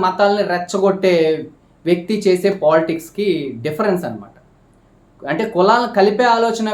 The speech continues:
విధానానికి, కులాలను విడగొట్టి రాజకీయం చేసే ఆలోచనకి డిఫరెన్స్ అది. వైసీపీ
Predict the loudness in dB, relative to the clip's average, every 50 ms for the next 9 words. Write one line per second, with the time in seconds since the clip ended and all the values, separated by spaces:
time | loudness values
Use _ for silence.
0 | 0 0 2 2 0 0 0 0 -2 0 0 0 0 0 0 -4 -4 -6 -6 -2
1 | 0 2 2 2 2 0 0 0 2 2 2 2 0 0 0 0 0 0 -2 -2
2 | -2 -2 -2 -2 -2 -4 -4 -4 -4 -2 -2 -2 -2 -4 -4 -4 -4 -4 -4 -4
3 | -4 -6 -6 -6 -8 -12 -14 -20 _ _ _ _ _ _ _ _ -4 0 0 0
4 | 2 2 2 2 2 2 2 2 0 0 -8 -10 -18 _ _ _ _ _ -4 -2
5 | 0 2 2 2 0 -2 -2 -2 -2